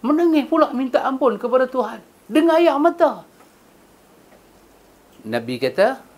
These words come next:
Allah berfirman, Allah kata, "Tengok hamba aku, dia buat dosa." Lepas tu dia tahu ada Tuhan yang boleh bertindak pada dia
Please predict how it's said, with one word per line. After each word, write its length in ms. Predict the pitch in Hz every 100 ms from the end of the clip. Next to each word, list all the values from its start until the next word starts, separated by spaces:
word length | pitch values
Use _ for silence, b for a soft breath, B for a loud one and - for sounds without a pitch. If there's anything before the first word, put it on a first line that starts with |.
| _
Allah 240 | 120 120 104
berfirman, 720 | 113 - 120 135 180 254 254 - _ -
Allah 160 | 123 123
kata, 240 | 117 127
"Tengok 320 | - 131 139
hamba 400 | 131 143 151 170
aku, 160 | 165 262 - _ _ _ _
dia 80 | 104
buat 240 | 120 143 147
dosa." 420 | 170 - 302 - - _ _ _ _ _ 185
Lepas 240 | 220 269
tu 100 | 277
dia 160 | 226 226
tahu 300 | - 247 190
ada 160 | 175
Tuhan 480 | 175 196 185 180 160
yang 100 | 170
boleh 220 | 170 175
bertindak 560 | 151 175 - 285 277 233 143
pada 240 | 156 156
dia 240 | 147 123